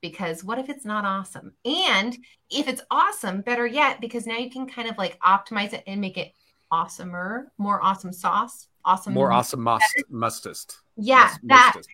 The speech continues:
Speaker 1: You could do that. Okay, so now keep going. But, eh, like, the people who are just discounted whatever you just said,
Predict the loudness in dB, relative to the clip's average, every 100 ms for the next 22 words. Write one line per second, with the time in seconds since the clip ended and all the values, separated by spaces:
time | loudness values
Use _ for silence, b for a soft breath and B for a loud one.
0 | _ -6 -4 -4 -2 -2 -2 -4 -2 0
1 | 0 0 B _ 6 6 6 6 8 8
2 | 6 -2 0 4 4 4 0 0 -6 2
3 | 2 0 _ -8 -4 -4 -4 -4 -4 -4
4 | -8 -8 -8 -2 -2 0 -2 -2 -4 -8
5 | -8 -2 -2 -2